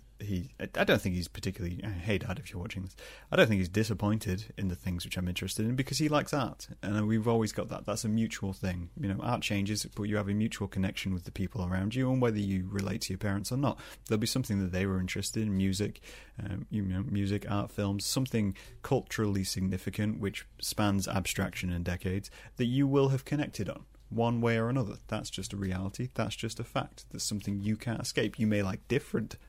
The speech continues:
versions of those things, but that's because it's subjective and informed by the culture which you grew up in. For instance, my dad's into cars.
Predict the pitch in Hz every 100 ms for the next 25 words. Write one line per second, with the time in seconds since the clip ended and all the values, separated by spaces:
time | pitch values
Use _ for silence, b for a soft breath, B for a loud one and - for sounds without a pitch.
0 | - - 90 90 90 90 92 87 - 95
1 | 101 120 B B - 104 101 104 - 101
2 | - - 113 - - - - B B 107
3 | 98 104 - 110 104 101 98 98 - 107
4 | - 107 104 95 - 107 - 120 127 120
5 | - 131 B - 240 175 151 143 135 135
6 | 113 101 - 123 - -